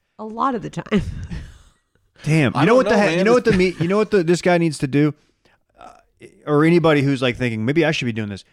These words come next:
Speaker 2: Just get a really nice bottle of Listerine.
Speaker 1: Yeah, actually,
Speaker 2: The
Speaker 1: that's a good
Speaker 2: powerful
Speaker 1: idea.
Speaker 2: shit that, like, burns your mouth if you're a little
Speaker 1: Yeah.
Speaker 2: bitch like me. And that's still, I mean, that's almost as good as brushing your teeth. It don't, you don't, still don't have, like, the feel, like, you still have the plaque and shit, but, like, you don't have bad breath.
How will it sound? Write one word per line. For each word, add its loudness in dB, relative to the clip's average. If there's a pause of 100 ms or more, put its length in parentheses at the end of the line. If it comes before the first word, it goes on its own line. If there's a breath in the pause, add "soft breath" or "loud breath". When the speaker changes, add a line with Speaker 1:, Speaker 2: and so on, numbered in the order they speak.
(160)
Speaker 2:
Just -14
get 2
a 2
really 2
nice 0
bottle 0
of -6
Listerine. -4
Speaker 1:
Yeah, 0
actually, -6
Speaker 2:
The -6
Speaker 1:
that's -4
a 0
good 0
Speaker 2:
powerful 2
Speaker 1:
idea. -4
Speaker 2:
shit -4
that, -4
like, -4 (240)
burns 0
your 0
mouth 0
if -16
you're -4
a -4
little 0
Speaker 1:
Yeah. 2
Speaker 2:
bitch -4
like -2
me. -2 (400 soft breath)
And -6 (260)
that's -4
still, 0
I -2
mean, 0
that's 0
almost 0
as -4
good 2
as -4
brushing -2
your -2
teeth. 0
It -2
don't, -2
you -2
don't, 0
still -2
don't -4
have, 0
like, 0
the -10
feel, -2
like, -2
you -10
still 0
have -2
the -4
plaque -2
and -4
shit, -2
but, -4
like, -8
you -12
don't -10
have -12
bad -6
breath. -8